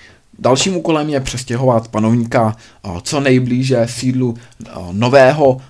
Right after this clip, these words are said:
vladaře, tak, aby, a, zde bylo zamezeno vzniknutí nějakého nového puče. A, ten vl-, předešlý vladař se bude cítit pod dohledem nového vladaře. A dále,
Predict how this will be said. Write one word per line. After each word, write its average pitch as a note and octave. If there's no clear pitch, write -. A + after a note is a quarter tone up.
vladaře, B2+
tak, B2+
aby, B2+
a, -
zde A#2
bylo A#2
zamezeno B2
vzniknutí B2
nějakého A#2+
nového B2
puče. C#3
A, G2
ten A#2
vl-, F#2
předešlý C#3
vladař B2
se C3+
bude B2
cítit B2
pod A#2
dohledem A#2+
nového A2+
vladaře. C3
A A#2+
dále, C#3